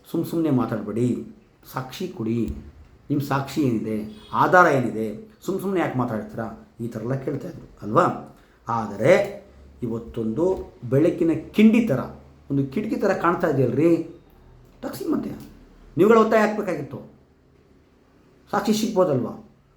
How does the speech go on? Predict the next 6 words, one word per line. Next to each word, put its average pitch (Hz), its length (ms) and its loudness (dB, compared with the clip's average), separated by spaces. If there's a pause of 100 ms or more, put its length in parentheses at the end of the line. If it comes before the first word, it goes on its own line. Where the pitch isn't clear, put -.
(460)
ಎಷ್ಟೋ 170 560 0
ಸತ್ಯಗಳು, 147 680 0 (1400)
ಮುಖವಾಡಗಳು 147 680 4
ಭೂಗರ್ಭದಲ್ಲಿ 147 600 0
ಊದ್ಕೊಂಡು 180 380 0
ಹೋಗಿದ್ದೀವಲ್ಲ, 160 600 0